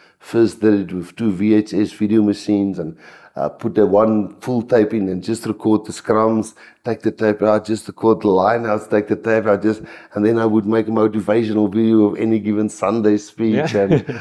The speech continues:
Speaker 2: <laughs>
Speaker 1: Eye of the Tiger, and then I'll play that for the guys halftime. But for me, the satisfaction eventually was, apart from me playing a little bit better 'cause I was analyzing opposition,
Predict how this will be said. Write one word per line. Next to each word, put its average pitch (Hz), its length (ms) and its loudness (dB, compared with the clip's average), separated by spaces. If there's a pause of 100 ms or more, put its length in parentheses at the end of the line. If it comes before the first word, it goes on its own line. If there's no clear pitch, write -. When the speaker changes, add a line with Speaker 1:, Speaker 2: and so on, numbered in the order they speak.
Speaker 2:
<laughs> - 100 -14
Speaker 1:
Eye 113 140 4
of 113 160 2
the 113 120 0
Tiger, 107 640 2
and 95 140 0
then 107 160 2
I'll 101 140 2
play 113 280 2
that 107 220 -2
for - 160 -6
the 104 100 0
guys 98 280 2
halftime. 104 640 0 (420)
But 117 260 0
for 127 140 -8
me, 143 600 2 (200)
the 113 120 -2
satisfaction 123 760 0
eventually 110 580 2
was, 87 400 -2 (300)
apart 123 360 0
from 110 200 -2
me 98 100 0
playing 110 340 -2
a 110 40 0
little 92 200 -4
bit 87 220 -4
better 92 240 -2
'cause 92 300 -6
I 85 80 -8
was 92 220 -10
analyzing 95 640 -2
opposition, 90 600 -10